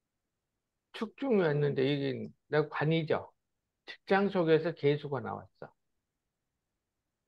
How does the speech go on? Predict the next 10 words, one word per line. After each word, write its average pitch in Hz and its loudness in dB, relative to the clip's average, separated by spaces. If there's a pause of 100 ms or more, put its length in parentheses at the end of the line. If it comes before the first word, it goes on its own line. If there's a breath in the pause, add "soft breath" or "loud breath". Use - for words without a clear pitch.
(100)
직장 196 2
속에서 175 2
개수가 170 2
나와서 147 0 (200)
정화를 190 6
꺼버리죠. 147 -2 (560)
내 147 2
관을 151 0 (600)
꺼버리죠. 160 0
직장 160 -6